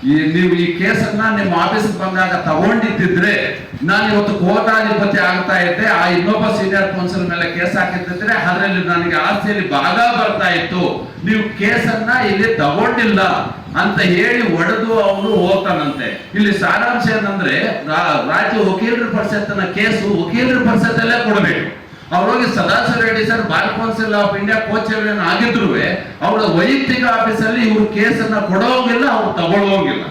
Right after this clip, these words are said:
ಅವ್ರು ಒಳ್ಳೆತನದಿಂದ ಅಲ್ಲಿ ಹೋಗಿ ಕೊಡೋಗಿ ಅಂತ ಹೇಳಿದ್ದು ಇವತ್ತು ತಪ್ಪಾಗಿ ಅವರು ತಿಳಿದು ಇವತ್ತು ಆ ಸೀನಿಯರ್ ಕೌನ್ಸಿಲ್ ಮೇಲೆ ಅವರು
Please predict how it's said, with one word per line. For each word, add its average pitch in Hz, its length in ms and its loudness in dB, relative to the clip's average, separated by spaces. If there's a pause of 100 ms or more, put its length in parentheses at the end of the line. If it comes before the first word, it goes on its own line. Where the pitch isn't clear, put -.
(280)
ಅವ್ರು 165 240 2
ಒಳ್ಳೆತನದಿಂದ 233 920 2
ಅಲ್ಲಿ 247 480 2
ಹೋಗಿ 247 380 2
ಕೊಡೋಗಿ 214 400 2
ಅಂತ 202 220 0
ಹೇಳಿದ್ದು 202 280 -2
ಇವತ್ತು 190 300 -2
ತಪ್ಪಾಗಿ 214 600 0
ಅವರು 190 260 0
ತಿಳಿದು 190 260 -2
ಇವತ್ತು 180 520 -2 (140)
ಆ - 80 0
ಸೀನಿಯರ್ 226 380 2
ಕೌನ್ಸಿಲ್ 185 480 -2
ಮೇಲೆ 170 180 -2
ಅವರು 190 580 0